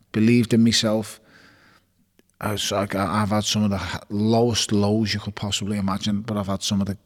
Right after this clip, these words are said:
highest highs ever. I literally lived out my childhood dream. That night at Goodison Park when you was there, I lived out my child. That was my dream. That was my goal in life, was to fight at Goodison Park for the W B C world title and win it.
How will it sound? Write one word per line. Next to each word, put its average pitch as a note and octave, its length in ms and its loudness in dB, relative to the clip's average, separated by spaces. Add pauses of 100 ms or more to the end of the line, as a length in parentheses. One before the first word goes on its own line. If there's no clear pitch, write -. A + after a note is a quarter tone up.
(140)
highest F#2+ 480 -2
highs F2+ 360 -2
ever. F#2+ 240 -6 (360)
I A#2 160 0
literally A2+ 400 2
lived G#2+ 280 0
out G2+ 160 0
my F#2+ 160 0
childhood G2 440 -2
dream. G2 300 -4 (180)
That A2 140 -6
night A2+ 200 -2
at - 60 -16
Goodison G#2 300 -2
Park G2 240 -2
when G#2 100 0
you G2+ 60 0
was G2 120 -2
there, F#2+ 100 -2
I A2 160 0
lived A2 300 0
out G2+ 120 0
my F#2 160 0
child. F2+ 300 -4
That A#2 120 -2
was B2+ 140 0
my A2+ 200 6
dream. G#2 380 0
That - 100 -12
was A2 120 -6
my A#2+ 160 2
goal A2 300 4
in G#2+ 120 2
life, G#2 240 0
was G#2 140 -2
to G#2 100 -2
fight G#2+ 360 0 (540)
at G#2+ 140 0
Goodison A#2 380 2
Park G2 260 0
for G#2+ 100 -4
the F#2 100 0
W A#2+ 320 4
B A2+ 120 2
C A2 160 2
world G#2 220 0
title F#2+ 240 -4
and G2 140 -2
win G2 120 0
it. G2+ 80 -6